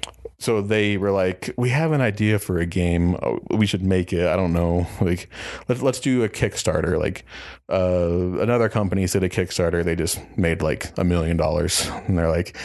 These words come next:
"But nobody will give us a million dollars." They said, like, like, "No, but nobody l-, loves us enough to do that." And then, uh, one of the guys went underneath the C E O's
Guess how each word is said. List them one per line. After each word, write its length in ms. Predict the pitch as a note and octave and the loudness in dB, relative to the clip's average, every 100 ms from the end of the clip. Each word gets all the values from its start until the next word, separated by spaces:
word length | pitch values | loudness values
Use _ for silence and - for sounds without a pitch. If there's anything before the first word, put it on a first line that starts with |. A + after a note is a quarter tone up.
| - - - | -12 -12 -14
"But 240 | - B2+ B2 | -4 -2 0
nobody 560 | C#3 C3+ C#3 B2+ A#2 | 0 0 0 0 0
will 240 | A2 A#2+ A2+ | 0 0 0
give 220 | C3 C#3+ | 0 0
us 160 | G2 | 0
a 20 | F2+ | 0
million 260 | E2 E2 | 0 2
dollars." 360 | D#2+ G1+ G1+ F2+ | 2 0 0 -2
They 80 | E2 | 0
said, 260 | F2+ F2 | 0 0
like, 320 | E2+ E2 - - - - - - | 0 -2 -4 -8 -12 -14 -16 -6
like, 140 | G#2 G2 | -2 0
"No, 180 | G#2+ | 2
but 160 | G#2+ - | 0 0
nobody 400 | A2 G#2+ G2+ G2 | 0 2 0 0
l-, 240 | F2+ G2 - - - | 0 -2 -6 -14 -14
loves 460 | - G#2 G2+ F#2 - | -4 0 2 0 0
us 300 | E2+ D#2+ F2+ | 0 0 0
enough 260 | F2 F2 | 0 0
to 100 | - | -2
do 220 | - D#2+ F2+ | -2 0 0
that." 360 | - - - - - - - | 0 -2 -6 -16 -18 -18 -4
And 160 | F#2+ | 0
then, 260 | F#2 F2 E2+ - | 2 2 -2 -2
uh, 220 | G2+ F#2 | -2 0
one 160 | F2+ G2 | 0 0
of 100 | F#2+ | 0
the 80 | F2+ | 0
guys 460 | F#2 F2 F2 E2+ | 0 0 0 -2
went 160 | G2 C#2+ | -4 -2
underneath 420 | F2 F2 F2 F2 | 0 2 2 0
the 100 | F#2 | -2
C 340 | - F#2 F2 F2 | 0 0 2 2
E 40 | |
O's 460 | E2 E2 E2+ - | 0 -2 -2 -4